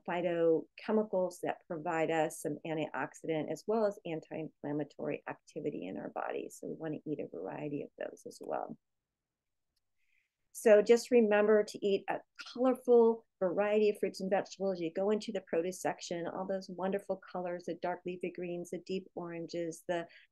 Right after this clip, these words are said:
purples, the blues, um, the reds. We certainly wanna get a variety of colors in to get those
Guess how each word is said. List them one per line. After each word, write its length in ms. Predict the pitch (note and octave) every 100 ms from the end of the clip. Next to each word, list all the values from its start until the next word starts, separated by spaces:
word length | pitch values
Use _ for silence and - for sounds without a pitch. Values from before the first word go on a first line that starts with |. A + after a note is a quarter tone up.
| _
purples, 320 | G3 - E3+
the 100 | F3+
blues, 560 | F3+ F3 F3 E3+ E3+ - _ _ -
um, 220 | E3+ E3
the 120 | E3 E3
reds. 580 | F3 E3+ E3+ D#3+ - - -
We 80 | F#3
certainly 420 | - F#3+ - F#3
wanna 220 | F3+ E3
get 180 | E3 D#3+
a 60 |
variety 640 | D#3 D#3+ D#3 D#3+ D#3 D3+ D3
of 120 | -
colors 460 | - D#3 C#3+ D3 D3
in 280 | D3 D#3+ D3+ _ _ -
to 60 |
get 260 | D3+ D#3+ - - -
those 380 | D#3 D3+ D3